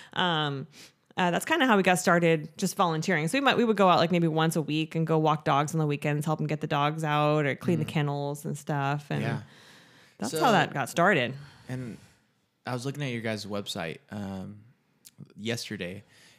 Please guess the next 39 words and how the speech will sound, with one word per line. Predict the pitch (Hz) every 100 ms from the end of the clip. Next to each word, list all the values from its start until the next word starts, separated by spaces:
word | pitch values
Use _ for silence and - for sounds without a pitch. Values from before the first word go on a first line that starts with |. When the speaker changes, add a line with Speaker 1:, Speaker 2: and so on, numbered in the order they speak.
| -
Speaker 2:
and | 117
one | 139
of |
the | 135
cool | 135 120
things | 117 113
on | 104 104
there | 98
is, |
like, | 107 107
one | 107
of |
the | 98
main | 98 101
things | 101 90 90 110
is | - 95 90
educate, | - 101 80 - 58 - _ -
Speaker 1:
Mm-hmm. | 214 196 165 185 _
Speaker 2:
which, | 107 101 98 - - - _
um, | 107 101 98 90 -
I'm | 104
hoping, | 113 165 135 123
like, | 113 104 - _ _ -
today | 123 110 110
that | 101
we'll | 101
talk | 101 110 107
about, | - 104
like, | 104 -
but | 113 92 - _ _
initially, | 113 117 147 139 117
why | 98 101 110
do | 110
people, | 101 110 104 104 95 92 - _ _ _ _ _ _
why | - 113
is | 113 110
there's | 104 101
this | 92 92
stigma | - - 101 101 90 85